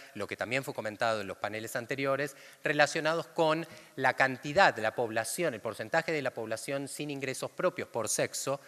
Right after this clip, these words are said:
Y aquí vemos cómo en el Perú prácticamente el veinticinco por ciento, es decir, un cuarto de la población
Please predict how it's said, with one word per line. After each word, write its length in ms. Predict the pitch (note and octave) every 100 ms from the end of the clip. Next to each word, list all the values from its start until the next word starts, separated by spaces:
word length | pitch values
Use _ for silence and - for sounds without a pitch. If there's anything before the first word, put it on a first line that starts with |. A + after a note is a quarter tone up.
| - -
Y 100 | C3
aquí 180 | A#2+ C#3+
vemos 260 | C#3 D3 -
cómo 200 | D#3+ D3+
en 80 | C#3
el 100 | B2+
Perú 380 | D3+ C#3+ C#3+ - - - -
prácticamente 1000 | D3 D#3 - F3+ C#3+ C3+ A#2+ A2 C3+ C3+ - _ _ _
el 360 | C#3 B2+ C3 - A2+
veinticinco 840 | A#2 A2 G#2+ A2 G#2+ - F#3 C#3
por 140 | C3+
ciento, 200 | - -
es 60 | G2+
decir, 100 | A2+
un 120 | -
cuarto 280 | C#3 C3 D3
de 80 | A#2+
la 140 | G#2+
población 680 | G#2+ G2+ G#2 C#3+ C3+ C#3